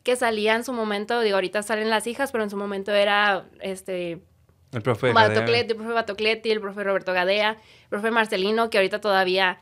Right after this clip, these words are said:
Speaker 1: ahí está con, con Gaby Batocletti, con Erika Gadea. Entonces, este, pues así fue como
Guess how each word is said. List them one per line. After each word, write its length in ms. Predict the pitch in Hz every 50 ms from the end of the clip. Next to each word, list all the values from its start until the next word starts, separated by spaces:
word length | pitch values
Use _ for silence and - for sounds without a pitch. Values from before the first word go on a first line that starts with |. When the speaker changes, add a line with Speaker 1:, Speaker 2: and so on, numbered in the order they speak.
| _ _ - _ _
Speaker 1:
ahí 460 | - - 190 196 196 208 208 214 214 -
está 360 | 226 220 220 - 208 196 196 196
con, 340 | 220 226 220 208 196 175 165
con 200 | - 214 196 196
Gaby 160 | 202 196 196
Batocletti, 600 | 208 214 208 220 202 220 208 196 196 196 214 226
con 180 | - 226 208 190
Erika 260 | 175 185 190 208 190
Gadea. 320 | 180 180 190 254 330 302 - - _ _ _ _
Entonces, 600 | - 190 202 202 214 196 190 190 220 214 208 220
este, 380 | 220 208 - - 196 170 156 -
pues 200 | - 202 202 226
así 180 | 202 196 220 196
fue 140 | 226 214 214
como 380 | - 233 233 226 208 180 -